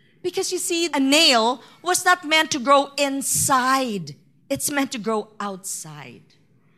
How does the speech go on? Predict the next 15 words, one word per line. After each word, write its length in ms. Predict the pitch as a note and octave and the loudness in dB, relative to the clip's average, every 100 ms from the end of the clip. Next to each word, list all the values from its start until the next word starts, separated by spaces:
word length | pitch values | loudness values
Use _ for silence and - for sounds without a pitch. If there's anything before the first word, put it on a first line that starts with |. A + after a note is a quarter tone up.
| _ _ _ _ - | _ _ _ _ -4
This 320 | D#3+ D4+ - | 0 2 2
is 140 | E4+ | 0
a 80 | D#4+ | -2
picture 420 | - - B3+ - | -2 -2 -2 0
of 60 | G#3+ | 0
how 140 | G#3 | 2
God 300 | G3 G3+ G3 | 2 2 2
wired 380 | F#3 F3+ F3+ F3+ | 2 2 2 0
you 100 | E3+ | -2
and 120 | D#3+ | -2
I. 420 | C#3+ C#3 A2 D3 - _ _ _ _ _ - _ | -2 -4 -6 -10 -18 _ _ _ _ _ -20 _
We're 220 | C#4 E4+ | 0 2
not 240 | F#4+ F#4 F#4 | 4 4 2
meant 420 | D4 D4 C#4+ - | 0 0 -2 -6
to 440 | - D#4+ D#4+ E4+ | -4 -2 -2 -4